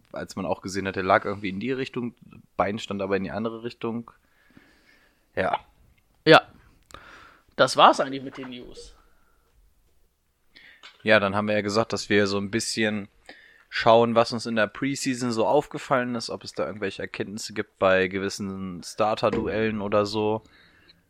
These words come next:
Speaker 1: Ähm, ja, es war jetzt Preseason Week eins, da ist normalerweise ja nicht sonderlich viel los, da ist es in der Regel so, dass die Starter mal einen Drive spielen vielleicht und dann wird durchrotiert.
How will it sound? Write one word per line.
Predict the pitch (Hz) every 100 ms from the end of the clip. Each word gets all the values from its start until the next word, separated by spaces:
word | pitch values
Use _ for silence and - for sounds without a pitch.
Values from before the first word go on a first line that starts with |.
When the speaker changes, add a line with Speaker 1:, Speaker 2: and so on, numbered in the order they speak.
| -
Speaker 1:
Ähm, | 107 107 104 101 98 98 - _ _ -
ja, | 92 107
es | -
war | 110
jetzt | 107 -
Preseason | 127 127 131 120 120
Week | 113 101
eins, | 92 113 131 143 - - _
da | 98 98 101
ist | 101 - -
normalerweise | 107 101 104 107 107 107 104
ja | 104
nicht | 104 107
sonderlich | 107 104 104 101
viel | - 101
los, | 104 117 -
da | 82
ist | - -
es | - - - _ _
in | 101
der | 101 95
Regel | 101 110 117 110 104
so, | 107
dass | 104 104 - -
die | 101 98
Starter | - 98 98 110 98
mal | 98 98
einen | 82 98 98
Drive | 98 95 113 -
spielen | - - 117 117
vielleicht | - 113 110 110
und | 104
dann | 101 98 98 - _ - - _ _ _ -
wird | 123 -
durchrotiert. | 165 165 156 151 160 160 160 -